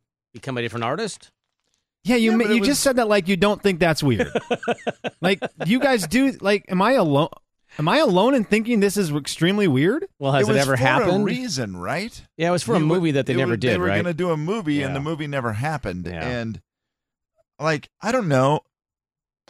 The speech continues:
Speaker 3: I always liked the Chris Gaines album. I need to listen to it again because I enjoyed it when it came out, and it was, like, such an unpopular thing to say.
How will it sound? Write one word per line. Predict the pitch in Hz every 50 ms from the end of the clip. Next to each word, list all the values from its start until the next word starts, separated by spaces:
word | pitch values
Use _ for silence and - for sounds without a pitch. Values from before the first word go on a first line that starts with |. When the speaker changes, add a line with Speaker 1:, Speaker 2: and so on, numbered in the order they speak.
| _ _ _ _ _ _ _ _ -
Speaker 3:
I | 208 262 214
always | 233 247 220 190 160 120
liked | 127 131 139 139 - -
the | 113
Chris | - - 110 101 - -
Gaines | - 101 98 92 90 85
album. | 78 78 90 78 - 65 -
I | - 185 233
need | 240 262 202
to | 160 147
listen | 131 127 127 113 107 120
to | 110 120
it | 110 101
again | 98 95 98 90 90
because | 95 - - 135
I | 139
enjoyed | 143 135 127 113 95 123 143 160 170 175
it | - -
when | 131 131 127
it | 113 - -
came | - 127 123 113 113
out, | 110 101 90 76 - _
and | - 117 127
it | 107
was, | 110 120 95
like, | 120 110 110 -
such | - - - 156 147 - 165
an | 147
unpopular | 143 135 127 123 117 113 120 120 127 120 117 113
thing | - 113 107 107 107 101
to | 95
say. | - - 101 95 98 107 113